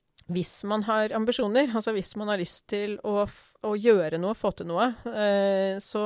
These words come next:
må man også jobbe litt for det. Jeg føler at man snakker liksom ikke så mye, eh,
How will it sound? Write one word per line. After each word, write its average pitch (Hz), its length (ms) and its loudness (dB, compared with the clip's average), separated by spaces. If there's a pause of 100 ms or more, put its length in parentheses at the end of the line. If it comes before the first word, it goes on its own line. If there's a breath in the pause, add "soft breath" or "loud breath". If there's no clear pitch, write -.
(200)
må 202 160 -2
man 190 140 0
også 202 180 -4
jobbe 175 320 -4
litt 143 160 -8
for 180 160 -6
det. 208 80 2 (160)
Jeg 214 240 -4
føler 185 240 0
at - 160 -8
man 190 160 -2
snakker 185 400 -6
liksom 190 160 -2
ikke 196 160 -6
så 185 240 0 (160)
mye, 180 320 0 (220)
eh, 190 500 -6